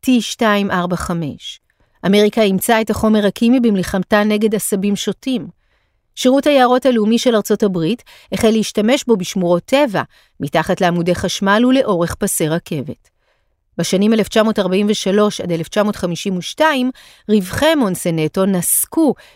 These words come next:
בשלוש מאות ארבעים ושישה אחוזים. חקלאים וגננים בכל רחבי ארצות הברית החלו להשתמש בקוטל העשבים הפלאי, שזכה לביקורות נלהבות בעיתונים.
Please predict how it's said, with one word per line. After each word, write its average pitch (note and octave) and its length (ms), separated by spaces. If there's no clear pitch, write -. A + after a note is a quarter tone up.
בשלוש B3 520
מאות D#4 200
ארבעים A#3 460
ושישה A3 500
אחוזים. F#3+ 580
חקלאים F#3 360
וגננים G3 460
בכל G#3 300
רחבי G3+ 320
ארצות D3+ 340
הברית E3+ 360
החלו A3+ 280
להשתמש A3+ 600
בקוטל F#3 440
העשבים F#3 480
הפלאי, G3 540
שזכה C#4 440
לביקורות G3 600
נלהבות F#3+ 540
בעיתונים. D#3+ 640